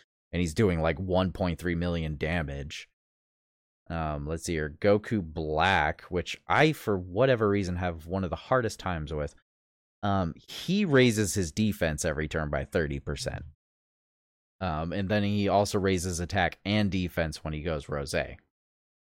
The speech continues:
And he's hitting you for one point five and one point six million damage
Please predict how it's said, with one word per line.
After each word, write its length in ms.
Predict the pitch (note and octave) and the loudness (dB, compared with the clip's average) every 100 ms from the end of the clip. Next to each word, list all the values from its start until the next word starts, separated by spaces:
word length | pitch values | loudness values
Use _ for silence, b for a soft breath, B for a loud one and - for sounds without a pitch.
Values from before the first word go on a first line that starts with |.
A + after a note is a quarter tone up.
| _ _ _ _ _ _ - | _ _ _ _ _ _ 0
And 300 | C3 D3 C3 | 6 8 6
he's 160 | G#2 F#2+ | 4 4
hitting 240 | A2+ F#2 | 2 4
you 160 | F#2+ F2+ | 0 -2
for 180 | - F#2 | -2 -2
one 340 | F2+ G2 G2+ | 2 2 2
point 280 | - G2 F2 | 0 -2 2
five 320 | F#2 F#2 E2+ | 4 4 2
and 140 | D#2+ | -2
one 240 | E2 F#2 F2 | 0 0 0
point 260 | F#2 E2+ | -2 -2
six 240 | - F2 - | -2 -4 -2
million 480 | E2 F#2 F2 D#2 C#2+ | -2 -2 -2 -4 0
damage 480 | A#2+ E3 E2+ D2+ | 0 2 -2 -6